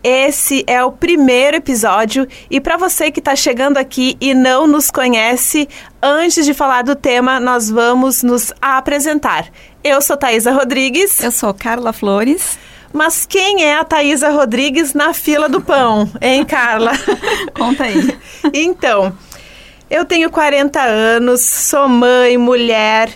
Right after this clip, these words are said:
Speaker 1: empreendedora, sou jornalista de formação e buscadora de conhecimento e de práticas que contribuam para o meu amadurecimento, digamos assim, né? Para o meu autodesenvolvimento, enfim.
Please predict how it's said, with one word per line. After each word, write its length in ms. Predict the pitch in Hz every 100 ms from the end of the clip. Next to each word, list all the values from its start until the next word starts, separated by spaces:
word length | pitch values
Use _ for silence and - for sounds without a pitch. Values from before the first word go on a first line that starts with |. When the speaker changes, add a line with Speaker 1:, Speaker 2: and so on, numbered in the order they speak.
| -
Speaker 1:
empreendedora, 1120 | 269 269 294 262 240 214 220 220 226 226 226 220 220
sou 260 | - 262
jornalista 840 | 247 262 254 262 247 233 254 254 254
de 100 | 220
formação 840 | - 226 220 208 - 226 220 233 -
e 120 | -
buscadora 880 | 254 311 - 339 285 240 233 247 277
de 160 | 233 302
conhecimento 920 | 349 311 311 339 262 240 254 262 285
e 80 | 294
de 160 | 262 320
práticas 720 | - 240 247 269 - 269 262
que 120 | 285
contribuam 840 | 277 294 285 320 247 254 285 285 233
para 320 | 226 302 330
o 40 |
meu 340 | 269 247 269 294 - - - - - -
amadurecimento, 1120 | 262 277 262 277 277 - 294 247 226 220 226
digamos 460 | 214 208 214 214 214
assim, 380 | 214 - 214
né? 180 | 202 208
Para 140 | 220 233
o 40 |
meu 180 | 233 233
autodesenvolvimento, 1600 | 220 226 214 220 226 220 220 226 202 220 240 233 220 226 208 190 - - - - - -
enfim. 680 | 262 269 - 247 202 190